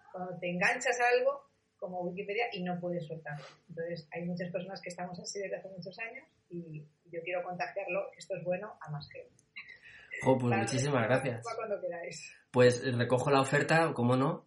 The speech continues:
Speaker 2: y en cuanto todo esto pase, igualmente me encantará invitarte a la universidad para que nos impartas un taller y practiquemos contigo y podamos conocer un poquito más en profundidad esto.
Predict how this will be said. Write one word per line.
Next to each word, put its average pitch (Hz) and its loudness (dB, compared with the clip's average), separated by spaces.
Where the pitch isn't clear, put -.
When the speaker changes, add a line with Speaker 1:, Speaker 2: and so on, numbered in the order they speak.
Speaker 2:
y 117 6
en 127 0
cuanto 117 2
todo 123 4
esto 131 2
pase, 135 2
igualmente 123 2
me 107 -2
encantará 107 -4
invitarte 120 2
a 117 4
la 117 2
universidad 120 2
para 120 2
que 101 -4
nos 120 0
impartas 120 2
un 120 6
taller 127 4
y 107 0
practiquemos 120 2
contigo 120 2
y 110 0
podamos 117 0
conocer 123 2
un 120 2
poquito 117 0
más 120 2
en 120 2
profundidad 113 -2
esto. - -4